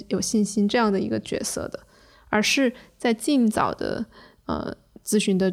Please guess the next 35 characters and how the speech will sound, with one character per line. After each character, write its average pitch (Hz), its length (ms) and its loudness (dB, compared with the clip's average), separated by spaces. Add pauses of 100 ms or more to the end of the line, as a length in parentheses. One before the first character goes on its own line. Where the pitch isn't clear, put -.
(140)
过 202 140 0
程 196 200 0
中 196 240 2
就 196 220 4
让， 202 420 4 (140)
呃， 202 240 0
来 190 140 2
访 196 240 2
者 190 320 -2
意 233 100 4
识 - 180 0
到 202 360 0 (320)
他 240 160 0
自 285 180 0
己 226 240 -4
是 - 220 0
有 220 180 0 (260)
智 - 160 0
者 - 200 -4
这 - 120 -4
样 196 140 0
的 196 80 -4
一 - 60 -4
个 214 100 -2
部 247 160 -2
分 - 260 -6
的， - 120 -10 (720)
而 202 160 2
他 262 200 2
的 226 120 4
智 226 200 0
者 - 380 -2
也 208 140 0
会 214 220 2
有 190 260 2